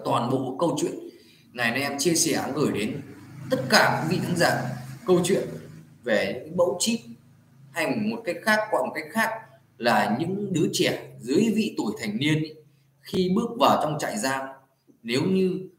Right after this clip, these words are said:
không có được sự quan tâm và thương yêu của gia đình ý,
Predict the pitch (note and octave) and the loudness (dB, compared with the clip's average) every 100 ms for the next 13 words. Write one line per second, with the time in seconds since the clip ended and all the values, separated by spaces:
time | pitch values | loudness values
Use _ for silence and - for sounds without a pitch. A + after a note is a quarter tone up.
0 | _ - G3 F3 - C3 C#3 D3+ A2+ - | _ -4 0 0 2 2 4 2 0 -4
1 | - - - E3+ E3 D#3+ F#3+ F3 - - | -10 -12 -4 -2 0 4 4 4 -2 -10
2 | - _ _ _ _ _ _ _ _ _ | -20 _ _ _ _ _ _ _ _ _
3 | _ _ - A2 A2 G2 F2+ F2 - G3 | _ _ -8 0 0 0 -2 -6 -2 0
4 | F#3 F#3 F3+ G3 - C#3+ C3+ G#2+ F2+ | 4 4 4 0 -2 0 2 2 0